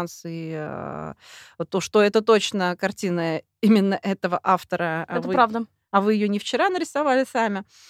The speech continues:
Speaker 1: Поэтому торги в таком облегчённом варианте — это такая игровая механика. Даша, ты
Speaker 2: Мгм.
Speaker 1: первая начинаешь. Что ты готова выставить на торги?
Speaker 2: Я на торги готова со стартовой ценой сто, естественно,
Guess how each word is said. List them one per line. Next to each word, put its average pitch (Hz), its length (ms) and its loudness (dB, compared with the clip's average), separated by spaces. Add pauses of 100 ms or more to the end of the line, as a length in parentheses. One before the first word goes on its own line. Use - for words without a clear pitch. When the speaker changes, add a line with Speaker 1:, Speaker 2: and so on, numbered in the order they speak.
(200)
Speaker 1:
Поэтому 220 840 0
торги 214 240 0
в - 60 -14
таком 214 240 -2
облегчённом 196 380 -4
варианте — 254 380 -2
это 226 140 -2
такая 208 280 -8
игровая 190 260 -2
механика. 170 500 -10
Даша, 175 500 -4 (240)
ты 285 280 0
Speaker 2:
Мгм. 196 280 -8
Speaker 1:
первая 180 360 2
начинаешь. 302 560 -2 (140)
Что - 180 0
ты 254 100 -4
готова 208 480 0
выставить 190 340 -8
на 175 60 -8
торги? 240 400 -4
Speaker 2:
Я 240 240 2
на 254 120 2
торги 233 520 -6
готова 220 760 -4
со - 160 -10
стартовой 220 440 -4
ценой 220 240 -2
сто, 277 260 0
естественно, 202 880 -6